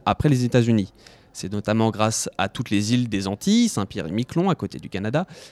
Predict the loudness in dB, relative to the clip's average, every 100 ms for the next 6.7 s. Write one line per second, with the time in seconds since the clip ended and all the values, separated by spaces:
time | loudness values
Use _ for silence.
0 | -8 -4 -2 -2 0 0 4 6 6 4
1 | 2 0 0 2 2 2 2 2 0 -2
2 | -2 2 2 2 0 0 0 0 2 2
3 | 0 -2 -4 -4 -4 -6 -4 -4 -2 -2
4 | 0 -2 -4 -6 -8 -8 -8 -10 -10 -14
5 | -18 -20 -20 -4 2 6 6 4 2 2
6 | 2 4 4 2 2 2 2